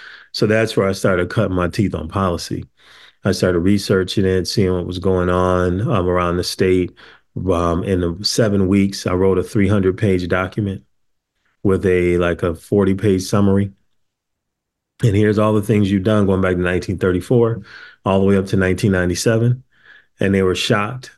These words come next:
that I had that much detail. And what it showed was the state only really got money from the feds and passed it through. They didn't really put a lot of money in themselves to address this issue.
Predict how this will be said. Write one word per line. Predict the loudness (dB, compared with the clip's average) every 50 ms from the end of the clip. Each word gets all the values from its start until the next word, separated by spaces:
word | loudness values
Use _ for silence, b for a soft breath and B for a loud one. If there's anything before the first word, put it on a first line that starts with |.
| _ -2
that | -2 0 0
I | 0
had | 0 0 0 0
that | 0 -2 -2 0
much | 0 -2 -2 -2
detail. | 0 0 -2 0 0 0 0 2 2 2
And | 2 2
what | 2 2
it | 2 0
showed | 0 0 0 0 2 2
was | 2 2
the | 0
state | -2 -2 -2 0 2 2 4
only | 4 4 4 4 4
really | 2 2 2 2 2 2
got | 0 0 -2 -2 -2
money | 0 0 2 2 2 0
from | 0 0 -2 0 0 -2 -4 -4
the | -4 -4
feds | -4 -2 -2 0 0 0 0 0
and | -2 -4 -4
passed | -4 -4 -4 -4 -4 -6 -8 -12
it | -10 -6
through. | -2 0 0 0 2
They | 2 2
didn't | 2 2 2 2
really | 2 2 2 0
put | 0 -2 -2 0
a | 0
lot | 0 -2 -2 -2
of | -2
money | -2 -2 -2 -2 -2 -4 -4
in | -4 -4
themselves | -4 -6 -6 -4 -2 -2 -2 0 -2 -2 -4 -8 -10 b b b b b b b b b b
to | b -2 -2
address | 0 0 0 0 0 -2 -2
this | -2 -2 0 0
issue. | 0 0 0 -2 -4 -6 -6 -6